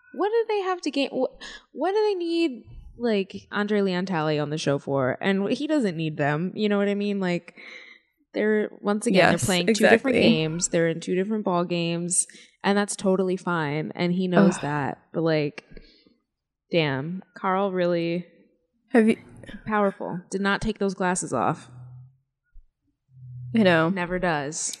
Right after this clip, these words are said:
Speaker 2: I know.
Speaker 1: <laughs>
Speaker 2: Can we talk about the fact that Chris says that she was, you know, such a fan of Karl Lagerfeld since she was, um, a teenager?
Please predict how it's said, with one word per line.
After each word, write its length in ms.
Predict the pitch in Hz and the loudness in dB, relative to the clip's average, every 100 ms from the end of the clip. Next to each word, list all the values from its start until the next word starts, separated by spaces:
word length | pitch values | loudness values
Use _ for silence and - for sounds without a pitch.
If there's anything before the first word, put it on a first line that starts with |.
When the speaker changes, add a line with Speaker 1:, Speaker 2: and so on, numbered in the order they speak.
| - | 0
Speaker 2:
I 60 | 202 | 4
know. 260 | 190 185 196 - | 6 4 0 -4
Speaker 1:
<laughs> 220 | - - | -4 -6
Speaker 2:
Can 160 | - 240 | 0 4
we 360 | 233 247 254 - | 4 4 2 -2
talk 240 | - 208 220 | 4 4 6
about 200 | 247 254 | 4 2
the 60 | |
fact 400 | 269 247 247 - | 2 4 4 2
that 460 | 202 202 190 185 - _ - - _ _ - | 4 6 6 6 2 _ -20 -20 _ _ -16
Chris 360 | - 208 202 | 0 4 4
says 440 | - 196 190 190 196 | 4 4 6 6 6
that 300 | 180 - - - - - - _ _ | 4 4 2 -6 -18 -20 -20 _ _
she 240 | - - 214 | -6 2 4
was, 320 | 202 190 208 _ | 4 2 -4 _
you 160 | 208 196 | 2 6
know, 160 | 185 | 6
such 420 | 190 - 214 196 | 4 4 4 6
a 120 | 214 202 | 4 2
fan 420 | - 180 180 175 | 4 6 6 4
of 100 | 180 | 2
Karl 460 | - 175 175 170 170 | 2 4 6 6 6
Lagerfeld 480 | 170 175 185 170 | 4 4 2 2
since 280 | - 175 175 | 4 4 4
she 120 | - | 4
was, 520 | 175 175 165 165 170 - - - - _ - | 4 6 6 4 -2 -10 -16 -18 -20 _ 2
um, 320 | 180 170 165 | 4 4 4
a 100 | 196 | 2
teenager? 800 | - 190 180 190 214 247 262 269 | 2 4 4 4 4 6 6 2